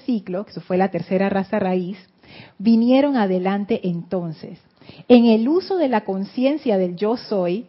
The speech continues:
noten nuevamente esas palabras, en el uso de la conciencia del yo soy,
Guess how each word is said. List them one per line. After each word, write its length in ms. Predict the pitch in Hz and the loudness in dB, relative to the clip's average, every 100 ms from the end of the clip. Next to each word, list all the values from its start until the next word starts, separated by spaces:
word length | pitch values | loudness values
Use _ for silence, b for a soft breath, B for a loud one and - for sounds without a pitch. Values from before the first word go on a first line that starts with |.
| b b | b b
noten 400 | 196 214 247 262 | -2 2 4 4
nuevamente 480 | 240 254 262 254 262 | 2 2 2 0 -2
esas 180 | 262 247 | -2 -4
palabras, 600 | 196 202 202 180 170 202 - b b b b b _ _ _ | 0 2 2 2 -2 -4 -10 b b b b b _ _ _
en 200 | 226 220 | 6 8
el 240 | 220 220 - | 4 2 -2
uso 600 | 294 349 - - 339 349 - | 0 2 -2 -6 -6 -8 -6
de 220 | 196 202 | 0 2
la 160 | 196 190 | 2 0
conciencia 680 | 190 190 - 247 254 269 240 | -4 -4 -4 -2 -2 -2 -2
del 220 | 180 170 | -4 -4
yo 160 | 208 | -6
soy, 440 | 220 - 170 165 | -6 -8 -8 -8